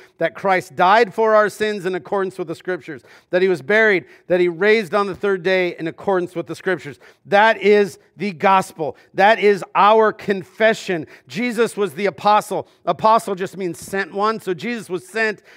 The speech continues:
to tell us about the forgiveness of sins through his death and resurrection. The,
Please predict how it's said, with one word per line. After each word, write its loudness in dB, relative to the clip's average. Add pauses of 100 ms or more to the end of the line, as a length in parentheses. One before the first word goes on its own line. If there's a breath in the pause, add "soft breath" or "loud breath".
(100)
to -4
tell 2
us 0 (220 soft breath)
about 0 (200)
the -6
forgiveness -4
of -16
sins -4
through -2 (260 soft breath)
his -4
death 0 (160 soft breath)
and -6
resurrection. -2 (320 soft breath)
The, -2